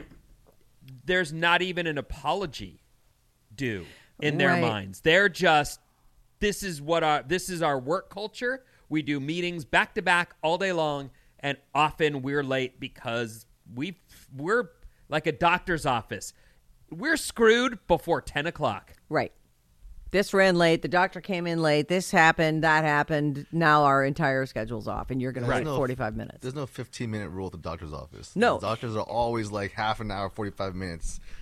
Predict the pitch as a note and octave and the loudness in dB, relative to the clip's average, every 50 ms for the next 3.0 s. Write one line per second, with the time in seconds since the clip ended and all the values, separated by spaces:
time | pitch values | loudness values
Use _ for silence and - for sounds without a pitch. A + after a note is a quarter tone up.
0 | - - E3 D#3 C#3+ C#3+ C#3+ C#3 C#3 D3 - - - - - G#2 F#2+ F2 F2+ F2 | -12 -8 -6 -2 -2 -2 -2 -4 -6 -10 -16 -20 -16 -14 -12 -10 -10 -10 -10 -10
1 | G2 F#2 - - - - - - - - _ _ _ _ _ - D#4 F4+ G#4 G#4+ | -10 -10 -12 -12 -14 -14 -14 -16 -16 -18 _ _ _ _ _ 0 4 6 6 8
2 | A4 A4+ A4+ G#4+ F#4+ - - A3 G3 - - - D#4+ F#4 A#4 C#5 C#5+ C#5 - | 8 6 6 4 2 2 2 0 0 2 4 4 6 6 6 4 2 2 2